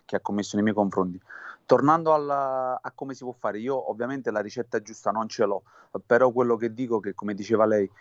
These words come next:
io il giorno in cui sono stato assolto il magistrato era oberato dal lavoro e, e trattandosi che si parla della vita delle persone,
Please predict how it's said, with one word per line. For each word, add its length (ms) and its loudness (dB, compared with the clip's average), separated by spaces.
io 120 6
il 100 2
giorno 180 2
in 80 -2
cui 140 0
sono 160 -4
stato 240 -4
assolto 400 0
il 80 -4
magistrato 480 0
era 100 4
oberato 480 0
dal 160 -4
lavoro 480 -8
e, 140 -12
e 120 -10
trattandosi 580 -2
che 120 -4
si 200 -10
parla 240 2
della 240 0
vita 240 -6
delle 240 -4
persone, 600 -8